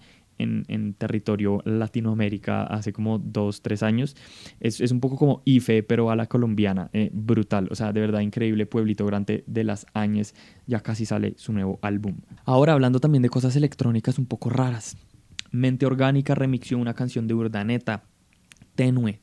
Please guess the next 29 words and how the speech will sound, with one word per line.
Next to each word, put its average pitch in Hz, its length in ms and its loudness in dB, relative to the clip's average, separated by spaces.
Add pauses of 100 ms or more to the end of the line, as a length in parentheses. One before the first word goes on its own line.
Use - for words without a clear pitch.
(140)
Tenue, 127 380 0
de 120 120 -4
las - 440 -6
canciones 110 480 -4
que 127 100 -4
más 120 260 -2
me 123 120 -2
ha - 20 -4
gustado 120 460 -2
de 120 100 -2
lo 110 140 0
último 120 360 -2
que - 80 -6
ha 113 40 0
lanzado 110 340 -2
Urdaneta. 117 500 -2
Urdaneta, 110 560 -4 (320)
rockero, 117 640 2
guitarrista, 110 680 -8
compositor, 107 560 -8
productor 110 440 -2
de 107 60 -6
la 107 120 -2
ciudad 107 200 -4
de 107 80 -4
Bogotá, 104 500 0 (600)
eh, 107 540 0
quien 117 200 2
lanzó 110 380 0